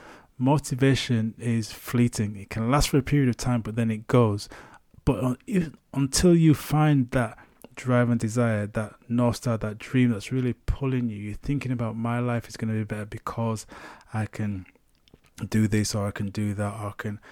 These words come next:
have this, or I can have that, I can go to these places feeling more confident, I can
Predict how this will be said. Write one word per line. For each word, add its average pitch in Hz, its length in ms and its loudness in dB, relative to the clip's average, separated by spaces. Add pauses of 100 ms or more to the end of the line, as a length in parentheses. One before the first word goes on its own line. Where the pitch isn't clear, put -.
(160)
have 107 300 -8
this, 107 180 -6
or 107 40 -6
I 98 40 -6
can 104 200 -6
have 104 240 -6
that, 101 120 -8
I - 40 -12
can 107 200 -8
go 113 220 0
to - 180 -10
these 110 300 -4
places 110 500 -6 (140)
feeling 107 300 -4
more 104 120 -2
confident, 104 640 -8
I 101 100 -12
can 101 300 -10